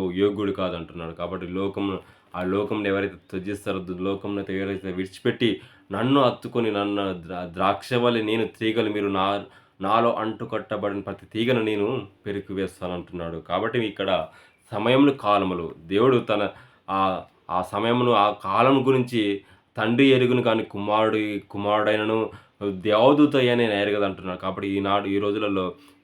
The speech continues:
దేవుడు ఇక్కడ ఇప్పుడు వస్తున్నాడు, అప్పుడు వస్తున్నాడు అని డేట్లు ప్రక-, ప్రక-, ప్రకటిస్తున్నారు. ఈ యుగంలో వస్తున్నాడు, ఆ యు-, ఆ యుగంలో వస్తున్నారు. ఈ, అయితే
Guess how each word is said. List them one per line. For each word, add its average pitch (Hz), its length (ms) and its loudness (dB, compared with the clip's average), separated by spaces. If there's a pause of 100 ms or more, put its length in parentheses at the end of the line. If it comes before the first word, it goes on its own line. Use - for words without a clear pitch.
(100)
దేవుడు 110 300 2
ఇక్కడ 110 180 -4 (200)
ఇప్పుడు 107 220 -6
వస్తున్నాడు, 101 480 -2
అప్పుడు 107 240 -6
వస్తున్నాడు 101 420 -4 (360)
అని 107 120 0 (140)
డేట్లు 131 320 0
ప్రక-, 104 220 -2
ప్రక-, 101 360 -4
ప్రకటిస్తున్నారు. 95 760 -6 (840)
ఈ 110 180 -4
యుగంలో 101 360 2
వస్తున్నాడు, 98 400 -2 (720)
ఆ 92 80 0 (100)
యు-, 104 200 0
ఆ - 20 0 (140)
యుగంలో 98 300 0
వస్తున్నారు. 92 320 -4 (100)
ఈ, 98 40 0 (500)
అయితే 98 200 -2